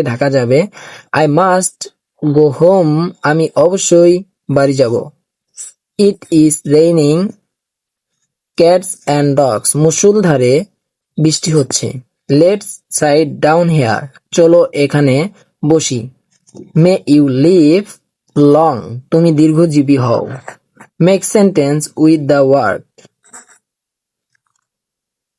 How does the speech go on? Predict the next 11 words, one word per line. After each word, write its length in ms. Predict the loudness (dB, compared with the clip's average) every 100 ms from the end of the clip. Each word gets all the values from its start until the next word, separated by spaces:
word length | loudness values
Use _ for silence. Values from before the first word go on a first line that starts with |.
| _ _
এখানে 380 | -6 -2 0 0 -2 -4
অর্থগুলো 600 | -4 -4 -2 0 2 2 0 0
লিখতে 260 | -4 -4
হবে। 340 | -2 -2 -2 -4 -6 -14 _ -2
Independent, 760 | 0 0 0 -2 -2 -2 -2 -6 -8 -4
স্বাধীন। 340 | -2 -2 -4 -6 -4
বাংলাদেশ 420 | -2 0 2 2 0 -6 -2 0
is 140 | 0 -4 -12 -6 -4
an 100 | -4 -4 -2
independent 540 | 0 0 0 0 0 -4 -4
country, 340 | -4 -4 -8